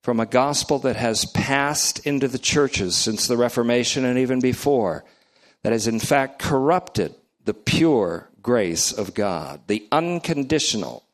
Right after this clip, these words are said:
kindness of God, and has presented to Western culture a God of retributive justice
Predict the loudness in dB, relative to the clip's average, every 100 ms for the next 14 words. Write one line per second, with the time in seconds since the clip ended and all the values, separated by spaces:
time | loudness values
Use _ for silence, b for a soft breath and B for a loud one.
0 | _ -4 -2 0 -2 -4 -6 -6 -8 -4
1 | -4 -4 -8 -14 B B -4 -2 -2 0
2 | 0 2 2 2 0 2 4 4 2 0
3 | -2 0 2 2 0 0 0 0 2 4
4 | 2 0 -4 b b b b b _ -4
5 | -2 0 0 2 2 2 0 0 0 0
6 | -2 -4 -4 -6 -8